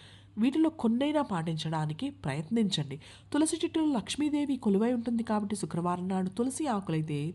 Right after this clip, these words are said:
తెంపకూడదు. శనివారం నాడు కూడా కొన్ని తప్పులు చేస్తే మిమ్మల్ని దరిద్రం వెంటాడుతుంది. ఇది మనకి పండితులు చెప్తున్నటువంటి మాట.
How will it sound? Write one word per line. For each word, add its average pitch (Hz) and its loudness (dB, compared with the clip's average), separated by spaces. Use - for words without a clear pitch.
తెంపకూడదు. 139 -6
శనివారం 285 2
నాడు 277 0
కూడా 269 -2
కొన్ని 220 0
తప్పులు 190 -2
చేస్తే 160 0
మిమ్మల్ని 160 0
దరిద్రం 151 -2
వెంటాడుతుంది. 123 -6
ఇది 226 4
మనకి 165 -4
పండితులు 170 2
చెప్తున్నటువంటి 147 -4
మాట. 143 -4